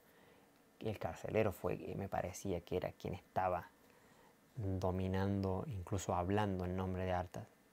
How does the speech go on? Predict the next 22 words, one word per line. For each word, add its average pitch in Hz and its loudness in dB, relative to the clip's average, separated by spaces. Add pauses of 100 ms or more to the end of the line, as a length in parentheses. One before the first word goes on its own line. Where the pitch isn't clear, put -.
(140)
Y - -20
pienso 104 -2
que, - -10
bueno, 92 -2 (1000)
eh, 87 -4 (460)
de 107 0
Arthas 98 2
no, 92 0
de 92 0
Anduin, 87 0
disculpe. - -12 (440)
Em, 92 0 (960)
pienso 104 0
que, 90 -2 (560)
que 90 4
él, 101 4 (420)
eh, - -2
realmente 95 -2 (200)
funcionó 92 -2
como 92 0
un 95 0
receptáculo. - -4